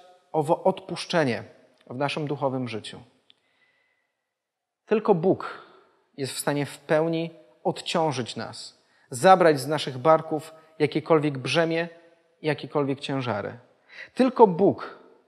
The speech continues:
jest w stanie jako pierwszy odpuścić nam grzechy, a zarazem dać nam przykład, jak my mamy zachowywać się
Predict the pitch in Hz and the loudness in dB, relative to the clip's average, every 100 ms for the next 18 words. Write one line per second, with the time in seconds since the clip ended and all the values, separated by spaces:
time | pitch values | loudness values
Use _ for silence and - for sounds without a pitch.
0 | _ _ 135 131 - 165 147 151 151 - | _ _ -8 -8 -2 0 2 0 -4 -14
1 | - - 123 147 - 190 175 - 131 123 | -12 -8 -4 -2 2 0 0 -4 -6 -6
2 | - 160 147 135 135 131 123 135 170 240 | -8 -6 -8 -4 -4 -2 -2 -2 -2 -8
3 | - _ _ _ - - 147 175 208 202 | -12 _ _ _ -12 0 6 8 8 4
4 | 170 190 - 175 156 196 - 190 165 160 | 4 4 4 -2 0 -2 2 2 4 0
5 | 160 175 202 - 156 170 160 156 139 147 | 0 0 0 0 0 0 0 -4 -4 -4
6 | 151 139 - 139 | -2 -2 -2 -4